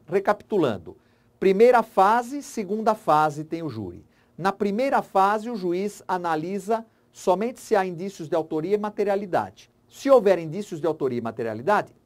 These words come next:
pronuncia, manda pro júri. Se não tiver indícios de autoria e materialidade,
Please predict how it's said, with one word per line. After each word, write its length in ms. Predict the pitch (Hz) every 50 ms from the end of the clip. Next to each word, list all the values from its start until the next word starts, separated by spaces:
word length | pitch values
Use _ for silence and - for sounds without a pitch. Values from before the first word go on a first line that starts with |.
| _ _
pronuncia, 720 | - 208 226 240 254 262 254 - - - 151 117 101 90 - _ _ _ _
manda 240 | 113 120 131 135 147
pro 160 | 143 160 156
júri. 300 | 135 123 127 117 113 - _ _ _ _ _ _ _ _ _ _ _ _ _ _ _ _ _ _ _
Se 160 | - - 220
não 200 | 226 269 285 277
tiver 300 | 277 254 196 214 202 190
indícios 400 | 180 170 156 202 202 - 196 165
de 60 | 175
autoria 340 | 175 170 - 165 143 131 127
e 40 | 123
materialidade, 760 | 127 127 - 135 127 127 127 135 151 214 214 175 139 -